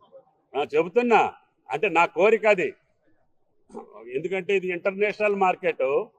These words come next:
అన్ని దేశాల్లో పంట ఏదన్నా, ఇంకేదన్నా సోయా వస్తది, సన్‌ఫ్లవర్ వస్తది, ఇంకేదో ఆ-, ఆయిల్ వస్తది వాళ్ళకి.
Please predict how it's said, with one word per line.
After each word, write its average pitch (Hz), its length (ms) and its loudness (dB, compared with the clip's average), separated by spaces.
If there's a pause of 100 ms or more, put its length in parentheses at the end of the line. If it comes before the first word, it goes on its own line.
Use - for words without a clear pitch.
(380)
అన్ని 196 340 -2
దేశాల్లో 202 580 -2
పంట 196 320 -8
ఏదన్నా, 196 360 -4
ఇంకేదన్నా 196 480 -2
సోయా 185 400 0
వస్తది, 180 520 -4
సన్‌ఫ్లవర్ 180 540 -2
వస్తది, 180 480 -6
ఇంకేదో 180 360 -4
ఆ-, 175 420 0
ఆయిల్ 185 200 -2
వస్తది 175 260 0
వాళ్ళకి. 151 480 -2